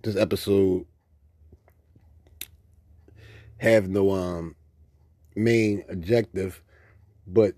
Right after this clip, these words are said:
I'm always motivating, and I'm always wanna put a light, a light in my like-minded people. And, um, welcome my new, um, listeners, and I appreciate you vibing with me. You know,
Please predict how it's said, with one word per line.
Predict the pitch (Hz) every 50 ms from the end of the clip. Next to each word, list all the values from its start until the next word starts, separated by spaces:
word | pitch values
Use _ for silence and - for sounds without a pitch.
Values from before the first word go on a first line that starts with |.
| _ _ _
I'm | - 117 117 127
always | 131 135 131 123 117 104 107
motivating, | 113 120 120 117 107 95 104 104 107 - 104 107 104 104 101 - _ _ _
and | 92 101
I'm | 104 107 113
always | 117 120 117 113 110
wanna | 101 104 107 101
put | - - 123 107 92 87 - -
a | 101 104
light, | 101 104 110 113 - -
a | 110 104
light | 107 110 117 -
in | 98 107 101 104
my | 101 101 101
like-minded | 95 98 107 110 98 90 104 107 101 101 98 92 85
people. | - 123 123 113 - 92 95 95 98 - - _ _ _ - _ - _ - - _ _ _ - _ - - - - - - - -
And, | 107 107 107 107
um, | 107 104 101 104 101 101 98 98 98 - - - - - - - - - - - - -
welcome | 95 113 117 - - 131 123 123 127 123 123 92
my | 110 110 107
new, | 107 110 120 127 127 123 123 120
um, | 113 113 110
listeners, | 113 120 127 127 - - 139 131 131 131 139 - - - _ _ _ - _ _ _ _ _ _ _
and | 104 107
I | 107
appreciate | 101 - - 127 127 110 - 131 120 117 - -
you | 123 113
vibing | 101 107 120 127 127 120 120 127 123 123
with | 131 131 120
me. | 127 135 139 151 151 131
You | 127 127 123
know, | 120 113 117 120 135